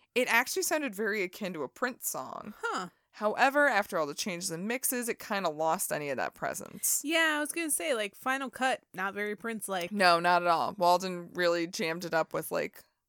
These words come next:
Speaker 1: all the synths.
Speaker 2: Yeah.
Speaker 1: Another track about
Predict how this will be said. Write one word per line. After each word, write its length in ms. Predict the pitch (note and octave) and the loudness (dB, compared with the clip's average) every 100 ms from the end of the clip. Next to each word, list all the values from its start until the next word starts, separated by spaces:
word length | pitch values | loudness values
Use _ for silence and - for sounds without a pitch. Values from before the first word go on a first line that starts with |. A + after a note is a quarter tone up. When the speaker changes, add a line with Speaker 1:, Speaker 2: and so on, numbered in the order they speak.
| - | -12
Speaker 1:
all 100 | F2+ | -10
the 100 | - | -6
synths. 340 | - D#3 C#3 F3 | -4 -4 -8 -10
Speaker 2:
Yeah. 120 | D3+ - - _ _ _ _ _ _ _ - | -8 -8 -10 _ _ _ _ _ _ _ -4
Speaker 1:
Another 340 | D4 F#4+ A4+ | -2 0 -2
track 400 | - C#4+ B3 C4 | -2 0 0 0
about 320 | B3+ A#3+ F#3+ | 2 2 2